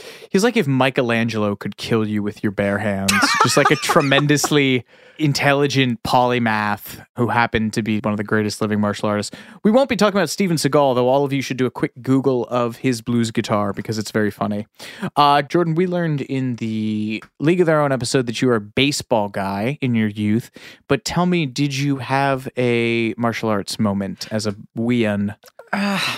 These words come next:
Speaker 2: not really. I, I, probably the most heteronormative thing that I've ever done was get into Power Rangers for a few months in nineteen ninety-five. And this was a very brief period, but it was during Halloween, so somewhere out there, there are photos of me dressed as the Red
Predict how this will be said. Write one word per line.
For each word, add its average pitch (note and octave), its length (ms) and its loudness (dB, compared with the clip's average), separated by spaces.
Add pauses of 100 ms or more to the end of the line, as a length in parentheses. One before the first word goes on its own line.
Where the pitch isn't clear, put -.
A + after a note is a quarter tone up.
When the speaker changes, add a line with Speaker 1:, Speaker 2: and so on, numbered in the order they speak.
(120)
Speaker 2:
not D4 420 -4
really. A2 520 0
I, A#2 300 0
I, - 100 -2 (360)
probably A3+ 300 2
the A#3+ 80 0
most G#3+ 200 -2
heteronormative C3 640 0
thing A2+ 220 -2
that A2 120 2
I've G2+ 80 2
ever G2 220 -2
done F2+ 400 -2
was F2+ 140 -4
get F2+ 200 -4
into F2 140 -4
Power F2 320 -2
Rangers F2 500 -6
for G2 200 -6
a E2+ 60 -6
few G2 180 -4
months F#2 340 -2
in F#2 80 -2
nineteen F2+ 260 -2
ninety-five. E2+ 720 -4 (560)
And B2 300 2
this D3 140 -2
was F3 80 -4
a D#3 80 2
very C#3 260 0
brief G#2+ 440 -4
period, F#2+ 500 0
but G2+ 120 0
it B2+ 40 -2
was A2 120 -4
during E3+ 240 2
Halloween, C3+ 640 0
so F2+ 300 -4
somewhere A2+ 420 -2
out G2 240 -2
there, F#2+ 220 -2
there F2+ 160 -2
are F#2 100 -2
photos G2 340 -4
of F#2+ 140 -6
me F2+ 220 -4
dressed F2 420 -8
as F2 240 -6
the A2+ 120 -8
Red C#3 200 -4